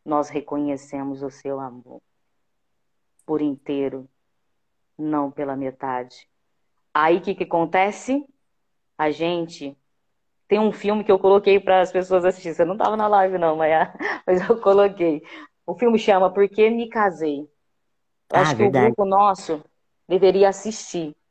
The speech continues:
Speaker 1: São quatro realidades diferentes de, de casais que trazem a sua humanidade, trazem, é, seus problemas. Porém,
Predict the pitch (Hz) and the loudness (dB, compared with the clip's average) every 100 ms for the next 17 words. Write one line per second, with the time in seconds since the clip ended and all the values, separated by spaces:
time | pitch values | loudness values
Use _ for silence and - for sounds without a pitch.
0 | _ _ _ _ _ _ - 180 180 202 | _ _ _ _ _ _ 0 2 2 2
1 | 202 196 185 170 170 160 160 160 160 160 | 2 0 2 2 2 2 2 0 -6 -2
2 | 156 160 165 156 - 156 151 151 156 165 | 0 0 -4 -10 -4 -2 -2 -4 -14 -4
3 | 165 143 139 131 139 - _ _ _ _ | -4 -2 -6 -6 -12 -20 _ _ _ _
4 | _ _ _ - 160 170 165 160 151 156 | _ _ _ -14 -8 0 2 2 0 -4
5 | 151 151 160 151 151 147 143 160 160 156 | -4 -6 -6 -4 -4 -4 -2 0 -2 -6
6 | - 151 147 147 147 143 _ _ _ _ | -6 -2 -2 -4 -6 -8 _ _ _ _
7 | _ 143 147 139 135 135 - 160 151 - | _ -12 -6 -6 -6 -8 -6 -6 -4 -6
8 | 147 147 151 165 170 160 - _ _ _ | -6 -4 -4 -4 -6 -10 -14 _ _ _
9 | _ _ _ - 190 185 165 147 151 | _ _ _ 2 4 6 4 0 -4